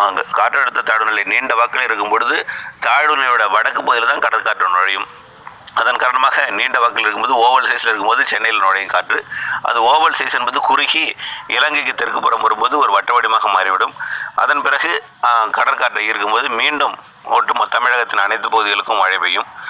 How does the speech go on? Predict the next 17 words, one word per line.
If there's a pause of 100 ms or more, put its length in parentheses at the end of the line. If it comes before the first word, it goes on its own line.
(240)
ஆகவே
இருபத்தி
இரண்டாம்
தேதி
சென்னைக்கும் (160)
அல்லது
இருபத்தி
மூன்றாம்
தேதி
சென்னைக்கும், (520)
இருபத்தி
நான்கு,
இருபத்தைந்தில்
டெல்டா
மற்றும்
உள்
தமிழகத்திற்கும்